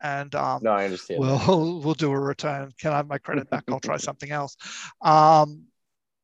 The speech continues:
Speaker 1: the other person that I came across who did something like that is,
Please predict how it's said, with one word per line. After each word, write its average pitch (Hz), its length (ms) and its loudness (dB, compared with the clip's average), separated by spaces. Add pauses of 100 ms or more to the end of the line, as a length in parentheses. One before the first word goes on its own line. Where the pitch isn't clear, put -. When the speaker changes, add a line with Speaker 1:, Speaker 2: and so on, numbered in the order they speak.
(600)
Speaker 1:
the 190 160 -4
other 185 240 4
person 185 400 0
that 165 120 0
I 151 100 -2
came 151 260 -8
across 151 280 -8
who 151 120 -10
did 143 200 -8
something 151 280 -8
like 147 220 -2
that 151 260 2
is, 143 320 -2